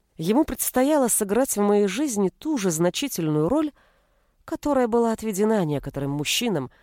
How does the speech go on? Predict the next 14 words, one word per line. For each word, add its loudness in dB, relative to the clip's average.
с -8
которыми 0
я -2
не 0
поддерживала 0
ни 4
романтических, 0
ни 0
постельных 0
отношений. -4
Первым 4
был 4
Секу 0
Каба. 0